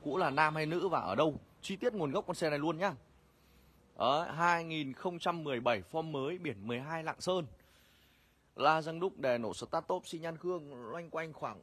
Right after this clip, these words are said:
ba trăm hơn một chút. Hồ sơ cầm tay sẵn. Và chỉ việc đóng thuế là sang tên thôi. Loại i mười này thì đóng thuế nó cũng rẻ.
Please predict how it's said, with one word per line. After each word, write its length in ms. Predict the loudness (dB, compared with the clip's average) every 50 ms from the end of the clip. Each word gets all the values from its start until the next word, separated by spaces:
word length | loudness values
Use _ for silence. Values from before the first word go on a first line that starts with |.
| -2
ba 160 | 0 0 2 0
trăm 180 | -2 -4 -4
hơn 180 | -2 -2 -2 -2
một 120 | -4 -4
chút. 140 | -4 -6 -6 -6 -12 -18 -18 -18 -18 -20 -20 -20 _ _ _ _ _ _ _
Hồ 160 | -6 -6 -4
sơ 180 | -2 -2 -2
cầm 180 | 0 -2 0 0
tay 140 | 0 0 0
sẵn. 260 | 0 -4 -4 -6 -8 -16 _ _ _ _ _ _ _ _ _
Và 160 | -2 -2 -2 -2
chỉ 140 | -2 -6
việc 120 | -6 -4 -2
đóng 160 | -4 -4 -4
thuế 160 | -4 -2 -2
là 60 | -2
sang 200 | -2 -2 -4 -2
tên 200 | -2 -2 -4 -2
thôi. 120 | -4 -4 -2
Loại 200 | -2 -2 -2 -4
i 120 | -4 -4
mười 220 | -2 0 2 2 2
này 100 | 0 0
thì 100 | 0 0
đóng 160 | 0 0 2
thuế 180 | 2 0 2
nó 100 | 2 0
cũng 80 | 0 0
rẻ. 240 | 0 -2 -2 -4